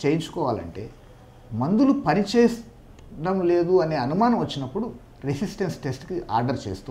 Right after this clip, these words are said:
ఉంటారు. ఇది regular basis మీద చేసే test కాదు, ఎందుకంటే ఇది అన్ని చోట్ల లభ్యం కాదు. అదీ కాకుండా ఈ test చాలా చాలా ఖరీదైన test, అందుకనే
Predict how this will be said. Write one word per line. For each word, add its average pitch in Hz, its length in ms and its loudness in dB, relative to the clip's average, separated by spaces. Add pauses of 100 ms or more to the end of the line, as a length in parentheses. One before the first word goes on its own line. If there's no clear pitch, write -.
ఉంటారు. 78 260 -14 (500)
ఇది 233 120 4 (120)
regular 220 460 4 (100)
basis 208 380 4
మీద 170 100 0 (120)
చేసే 123 260 -4 (120)
test - 220 -10 (100)
కాదు, 82 200 -10 (600)
ఎందుకంటే 135 420 -2 (640)
ఇది 151 160 -2
అన్ని 156 240 -2
చోట్ల 180 280 0 (100)
లభ్యం 87 360 -6
కాదు. 160 220 -4 (1200)
అదీ 202 160 2 (100)
కాకుండా 87 400 -2 (400)
ఈ 226 60 0 (120)
test - 300 -6 (680)
చాలా 123 300 -2 (180)
చాలా 107 240 -6 (100)
ఖరీదైన 110 400 -4 (100)
test, - 240 -16 (720)
అందుకనే 139 380 -2